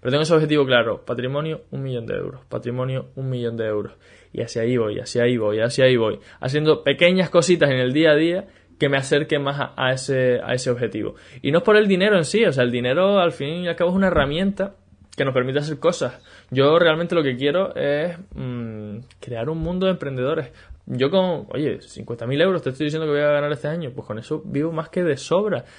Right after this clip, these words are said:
de lujo, espectacularmente. Aparte, mi familia tiene, tiene propiedades, tiene distintas casas y tal. Entre mi abuela, mi madre, mi padre y tal y cual. Con eso viviría yo espectacularmente. Pero la cosa no, no es el dinero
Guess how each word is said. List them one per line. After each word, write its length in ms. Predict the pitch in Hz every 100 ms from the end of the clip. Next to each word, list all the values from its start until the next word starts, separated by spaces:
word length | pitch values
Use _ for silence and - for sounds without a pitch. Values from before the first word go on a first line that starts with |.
| - -
de 120 | 120
lujo, 220 | 147 156
espectacularmente. 800 | 131 131 127 139 151 165 - - _ _ _ _ _ -
Aparte, 280 | 131 127 139
mi 80 | 151
familia 360 | 131 120 147 151
tiene, 720 | 160 156 147 143 135 127 120 -
tiene 160 | - 123
propiedades, 460 | 135 127 120 143
tiene 140 | 135 131
distintas 300 | 135 135 -
casas 320 | 147 - 156
y 60 | 131
tal. 180 | 190 - - - _ _
Entre 120 | 110
mi 60 | 104
abuela, 340 | - 123 143
mi 120 | 117 104
madre, 340 | 135 139 117
mi 120 | 110
padre 320 | 104 143 120
y 20 | 117
tal 160 | 131
y 20 |
cual. 200 | 127 202 - _ _ _ -
Con 140 | 135
eso 180 | - 165
viviría 340 | 185 147 151
yo 120 | 165
espectacularmente. 1400 | 190 - 139 135 120 117 113 170 196 151 190 202 147 143 - _
Pero 440 | - 123 120 - - _ _
la 80 | 120
cosa 240 | 131 160
no, 140 | 170 156 - _
no 120 | 147 165
es 60 |
el 100 | 170
dinero 380 | 131 135 170